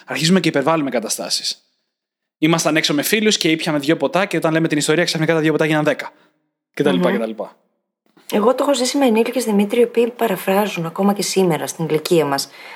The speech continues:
Speaker 2: τα λόγια άλλων, ακριβώς διότι θέλουν με κάποιο τρόπο να δείξουν πως οι ίδιοι είναι πιο καλοί άνθρωποι,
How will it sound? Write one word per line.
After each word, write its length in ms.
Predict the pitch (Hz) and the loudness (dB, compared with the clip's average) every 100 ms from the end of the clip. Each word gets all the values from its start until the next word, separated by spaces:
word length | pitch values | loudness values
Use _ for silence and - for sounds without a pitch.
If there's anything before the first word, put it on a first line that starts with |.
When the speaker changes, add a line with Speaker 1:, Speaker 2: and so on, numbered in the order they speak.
| - - _ | -20 -20 _
Speaker 2:
τα 140 | - 190 | 0 2
λόγια 420 | 196 190 175 156 | 4 4 2 2
άλλων, 340 | 151 170 262 - _ _ | 2 2 0 -4 _ _
ακριβώς 560 | 202 202 196 214 294 269 | -2 0 0 2 2 2
διότι 300 | 254 262 277 | 2 2 -2
θέλουν 580 | - 254 262 277 269 | -2 0 0 2 2
με 100 | 254 | 2
κάποιο 280 | 226 254 247 | 0 -2 -2
τρόπο 300 | 202 233 247 | 0 0 0
να 340 | 247 220 214 208 | 0 0 0 0
δείξουν 460 | 226 226 - 226 | 0 -2 -2 -4
πως 220 | 202 196 | -4 -4
οι 40 | 180 | 2
ίδιοι 340 | 202 196 175 | 2 2 0
είναι 160 | 180 165 | 0 0
πιο 680 | - 170 170 156 147 143 139 | -2 0 2 2 2 0 0
καλοί 280 | - 156 160 | 0 2 2
άνθρωποι, 720 | 147 196 247 240 247 240 226 | 2 0 -4 -4 -2 0 -2